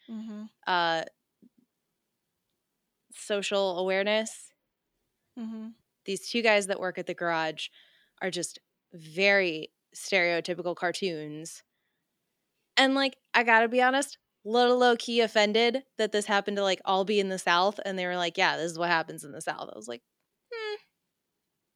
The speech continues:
Speaker 2: maybe not."
Speaker 1: Yeah, I, yeah, the gen-, like, there was a lot of assumptions being made,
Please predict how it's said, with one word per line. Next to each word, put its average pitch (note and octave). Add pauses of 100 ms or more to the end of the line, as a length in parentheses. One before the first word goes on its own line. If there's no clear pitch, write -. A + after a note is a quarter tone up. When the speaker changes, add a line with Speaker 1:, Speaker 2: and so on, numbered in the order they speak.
(160)
Speaker 2:
maybe E4+
not." D4+ (720)
Speaker 1:
Yeah, F4+
I, D4+ (240)
yeah, A#3+
the G#3+
gen-, A#3
like, C#4
there D4
was D4+
a D#4
lot B3
of D4
assumptions A#3
being G#3+
made, G3+